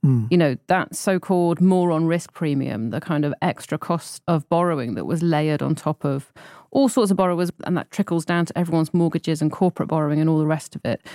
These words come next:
Speaker 2: All of that got more expensive after the mini budget just because the gilt market went into meltdown. That has largely been fixed.
Speaker 1: Yeah.
Speaker 2: So it's largely been parked as an issue. But we all have long memories. We know what happened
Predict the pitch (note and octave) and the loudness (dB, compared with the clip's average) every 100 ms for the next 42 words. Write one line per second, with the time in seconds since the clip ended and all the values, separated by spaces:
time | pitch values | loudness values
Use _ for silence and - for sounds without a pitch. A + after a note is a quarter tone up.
0 | - - - _ - C4+ B3 - G3+ - | -20 -20 -20 _ 2 2 2 0 0 0
1 | F3+ C#3+ - E3 - E3 - D#3 D#3+ E3+ | -2 -2 -2 -4 -2 -4 -2 0 2 2
2 | E3 C#3 - - D#3+ - D#3 - D#3 - | 2 -2 -6 -8 -8 -6 -6 -4 -6 -4
3 | D3+ D#3 D#3 C#3 - - C#3 - C#3 - | -2 0 0 0 -4 -4 -2 0 0 2
4 | D#3 D3+ D3+ - A2+ F2 F2 - - - | 4 4 2 -2 -6 -4 -8 -10 -20 -20
5 | _ A3+ G#3 B3 A3 G#3 G3 F#3+ F3+ E3 | _ 0 2 2 2 2 2 0 0 0
6 | - D3 - - - - _ - B2 G#3+ | 0 -4 -4 -18 -20 -20 _ -6 0 2
7 | G#3 - G#3+ A3 G#3+ G#3 G3 F#3+ - G3 | 2 2 2 2 0 0 2 0 0 0
8 | E3+ - E3+ D#3 D3 D3 - - - - | 0 -2 -4 -4 -4 -6 -12 -10 -12 -14
9 | - - _ _ A#3 G#3 - - - _ | -20 -20 _ _ 0 2 -2 -10 -14 _
10 | _ _ F#3+ A#3 A#3+ A3 G#3+ G3+ G3 F#3+ | _ _ 2 4 4 4 2 2 2 2
11 | F3+ F3 D#3+ D3+ D3+ - F#3+ F#3+ F#3+ F#3 | 2 2 2 2 0 -2 2 4 6 4
12 | G3 F#3+ - - - F3 - D#3+ D3+ | 2 0 -2 -2 -2 -4 0 2 2